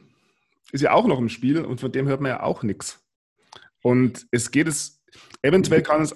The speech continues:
also Trump hält ja auch eine Rede am, am, am sechsten Januar. Vielleicht legt er da die Karten einfach auf den Tisch. Also es ist jetzt einfach Zeit. Also wenn er diese Chance am sechsten Januar vergehen lässt, was nicht passieren wird, weil das Ganze ein Drehbuch hat,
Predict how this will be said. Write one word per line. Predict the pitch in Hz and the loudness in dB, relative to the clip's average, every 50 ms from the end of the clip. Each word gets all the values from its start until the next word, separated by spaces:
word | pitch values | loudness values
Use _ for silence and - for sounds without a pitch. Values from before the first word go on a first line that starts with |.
| - _ - | -12 _ -2
also | - 120 120 135 113 - - - - - | 0 0 0 0 0 -4 -6 -10 -14 -4
Trump | - 120 131 165 180 151 | -2 0 2 2 2 2
hält | 151 147 147 151 | 0 0 2 2
ja | 135 | 2
auch | 127 | 2
eine | 127 117 107 | 2 0 -2
Rede | 110 110 135 170 165 | -2 -2 -2 -2 -2
am, | 156 160 156 143 - | -2 -2 -4 -4 -4
am, | - 127 127 131 131 131 135 - _ _ _ _ _ _ _ | -4 -4 -4 -4 -4 -6 -8 -10 _ _ _ _ _ _ _
am | - 131 | -12 -10
sechsten | 127 - 131 - - 127 | -8 -8 -10 -6 -4 -2
Januar. | 120 135 147 151 160 160 - _ _ _ _ _ _ _ _ _ _ _ | -2 0 0 0 -2 -4 -8 _ _ _ _ _ _ _ _ _ _ _
Vielleicht | - 117 117 123 - | -4 -4 -4 -2 -2
legt | 123 120 - | -4 -4 -4
er | 127 107 | -2 -2
da | 107 117 | -2 -2
die | 127 131 | -2 -4
Karten | - - - 104 - - - - | -8 -4 -2 -2 -2 -2 -4 -8
einfach | 107 117 110 110 | -6 -6 -8 -8
auf | 117 | -8
den | 131 127 | -10 -8
Tisch. | - 139 127 - - - - _ _ _ _ | -6 -4 -4 -4 -6 -8 -10 _ _ _ _
Also | - 120 123 | -2 0 2
es | 98 123 117 - - _ _ _ _ _ - | 2 2 -2 -4 -10 _ _ _ _ _ 0
ist | 170 190 160 | 0 4 4
jetzt | 185 175 - - - | 4 2 2 2 2
einfach | 123 147 143 139 120 - | 2 2 0 -2 -6 -4
Zeit. | - - 98 117 151 180 - - - _ _ _ _ - | -4 -2 0 0 0 0 -2 -10 -18 _ _ _ _ -6
Also | - 123 131 123 117 - - - - - _ _ - _ _ _ _ _ _ | -2 2 2 2 2 0 -4 -18 -20 -20 _ _ -20 _ _ _ _ _ _
wenn | - 127 131 | 0 2 4
er | 139 127 | 4 4
diese | 120 151 151 143 143 | 2 0 0 0 0
Chance | - - 120 127 165 180 175 - - | 0 2 2 4 4 2 0 0 -4
am | - 131 120 | -6 -2 -2
sechsten | 131 127 - - 131 | -2 -2 -2 -2 -2
Januar | 117 104 127 147 147 143 135 127 123 120 | 0 0 2 2 2 2 2 0 -2 -6
vergehen | - 123 - - 131 165 175 | -8 -10 -4 0 2 2 4
lässt, | 139 117 107 104 - - - | 4 2 2 0 -2 -10 -6
was | - 107 107 | -6 -4 -4
nicht | 123 113 - | -4 -4 -6
passieren | 113 - - 156 175 170 | -6 -4 -2 -2 0 -2
wird, | 120 107 | -2 -4
weil | 101 101 | -4 -6
das | 101 101 - | -6 -6 -8
Ganze | - 110 113 - - 101 92 | -8 -8 -8 -4 -4 -4 -4
ein | 92 95 | -4 -8
Drehbuch | - - 98 - 117 110 - | -6 -6 -6 -6 -6 -8 -8
hat, | 98 - - | -12 -14 -14